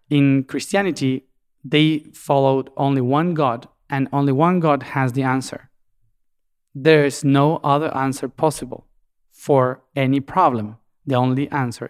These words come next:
is Jesus. So when you have that,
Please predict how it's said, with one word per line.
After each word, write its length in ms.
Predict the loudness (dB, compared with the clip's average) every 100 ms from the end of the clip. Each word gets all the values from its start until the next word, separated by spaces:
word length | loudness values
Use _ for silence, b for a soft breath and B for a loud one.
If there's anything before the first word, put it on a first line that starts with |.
| -10
is 280 | -10 -12 -20 _
Jesus. 520 | -8 -8 -12 -20 -20 _ _ _ _ _ _ _ _ b b b b b
So 140 | -4 0
when 180 | 2 2
you 160 | 2
have 380 | 4 2 2 -2
that, 380 | -2 -2 -6